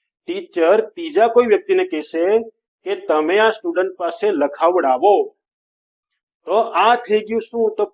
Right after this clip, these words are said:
પુનઃ પ્રેરક. સમજ પડી કે નહીં પડી? પ્રેરક અને પુનઃ પ્રેરકમાં આ ફરક છે. પ્રેરક એટલે કર્તા બીજાને કહેશે કરો, પુનઃ પ્રેરકમાં કર્તા ત્રીજી વ્યક્તિને કહેશે કે આ વ્યક્તિ પાસે કરાવડાવો. સમજ કે?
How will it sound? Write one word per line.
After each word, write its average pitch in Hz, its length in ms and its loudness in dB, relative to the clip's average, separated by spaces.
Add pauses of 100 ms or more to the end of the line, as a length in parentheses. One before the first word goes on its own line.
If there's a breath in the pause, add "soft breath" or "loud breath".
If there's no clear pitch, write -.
(140)
પુનઃ 220 500 0
પ્રેરક. 104 460 -14 (1700)
સમજ 160 140 -12
પડી 165 160 -6
કે 123 80 -10
નહીં 107 120 -14
પડી? - 160 -20 (100)
પ્રેરક 180 280 -6
અને 196 120 -2
પુનઃ 180 280 -8
પ્રેરકમાં 359 340 -8
આ - 80 -10
ફરક 226 160 -16
છે. - 160 -20 (500)
પ્રેરક 220 300 0
એટલે 214 160 -2
કર્તા 156 360 0
બીજાને 180 400 0
કહેશે 151 260 -6
કરો, - 300 -10 (880)
પુનઃ 214 260 2
પ્રેરકમાં 226 400 2
કર્તા 214 440 -2
ત્રીજી 247 420 -4
વ્યક્તિને 240 360 2
કહેશે 233 280 2
કે 233 120 2
આ 226 140 4
વ્યક્તિ 226 260 0
પાસે 208 240 -2
કરાવડાવો. 127 440 0 (1300)
સમજ 220 220 2
કે? 180 180 -2